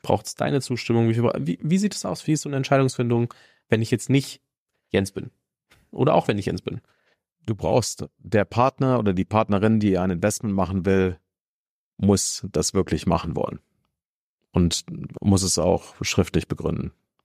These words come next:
Speaker 2: Und dann machen wir das. Also selbst ich, wir haben schon sehr gute Investments gemacht, wo ich total dagegen war. <laughs>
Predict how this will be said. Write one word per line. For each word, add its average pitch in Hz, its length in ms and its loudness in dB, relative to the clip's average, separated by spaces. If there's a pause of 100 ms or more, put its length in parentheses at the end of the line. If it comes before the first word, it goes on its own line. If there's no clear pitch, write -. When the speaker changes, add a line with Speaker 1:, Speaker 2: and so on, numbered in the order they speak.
(100)
Speaker 2:
Und - 140 -6
dann 78 100 2
machen 76 220 -2
wir - 60 -6
das. - 300 -8 (760)
Also 104 160 2
selbst - 340 -4
ich, - 140 -8 (140)
wir 104 240 2
haben 123 160 2
schon 113 180 0
sehr 120 160 2
gute 123 220 2
Investments 107 500 2
gemacht, - 400 -8
wo 90 60 0
ich 82 80 -2
total - 300 -6
dagegen - 360 -6
war. - 160 -8 (760)
<laughs> 143 100 0